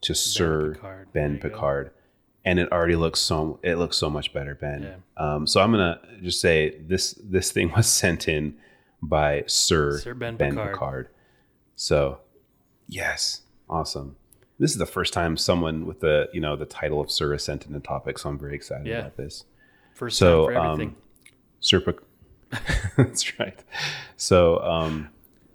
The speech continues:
Speaker 1: Sir Ben Picard wants to know,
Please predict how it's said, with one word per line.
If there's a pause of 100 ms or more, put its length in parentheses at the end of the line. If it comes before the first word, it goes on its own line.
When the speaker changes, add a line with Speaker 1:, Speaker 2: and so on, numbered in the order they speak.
(760)
Speaker 1:
Sir
Ben
Picard
wants
to
know,